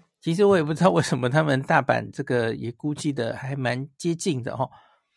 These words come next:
那大概就是三月二十二到二十四之间开花，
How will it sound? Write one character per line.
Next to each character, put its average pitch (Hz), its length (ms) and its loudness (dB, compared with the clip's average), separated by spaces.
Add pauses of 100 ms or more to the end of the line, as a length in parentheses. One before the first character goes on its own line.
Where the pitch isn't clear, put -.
(420)
那 147 320 0
大 143 180 -4
概 151 140 -2
就 147 100 -2
是 139 340 -4 (280)
三 156 260 -2
月 156 120 0
二 147 140 0
十 131 140 -4
二 131 160 2
到 127 100 2
二 135 140 -2
十 117 140 -10
四 123 240 -8
之 117 160 -10
间 123 400 -4 (240)
开 120 200 -2
花， 113 380 -2